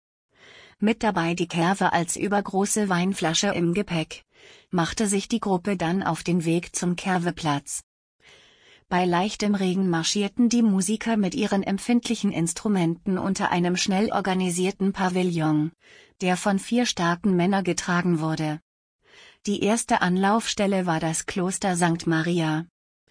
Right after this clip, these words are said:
Der zweite Zwischenstopp war am Busplatz, wo die Dorfjugend ihre Vorbereitungen zu ihrem Kerwe-Event gerade beendeten. Der dritte Halt fand am Sektstand des Musikvereins statt.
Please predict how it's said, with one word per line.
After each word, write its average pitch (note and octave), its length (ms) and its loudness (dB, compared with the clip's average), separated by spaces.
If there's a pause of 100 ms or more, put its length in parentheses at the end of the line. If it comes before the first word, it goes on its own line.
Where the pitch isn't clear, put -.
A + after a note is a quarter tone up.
(640)
Der F#3 160 2
zweite F3 480 -2
Zwischenstopp A3 800 0
war F3+ 140 2
am G3+ 160 0
Busplatz, G#3+ 680 -2 (180)
wo F3+ 160 0
die F3+ 180 0
Dorfjugend F#3 640 0
ihre D#3 240 0
Vorbereitungen F3+ 920 0
zu F3+ 140 -2
ihrem F3+ 340 0
Kerwe-Event G3 800 0
gerade F3+ 400 0
beendeten. D#3 840 0 (840)
Der F#3 120 4
dritte G#3+ 400 2
Halt F#3 200 0
fand F3+ 320 -2
am F3 140 2
Sektstand G3 640 0
des D#3+ 180 -2
Musikvereins D#3 880 0
statt. - 400 -4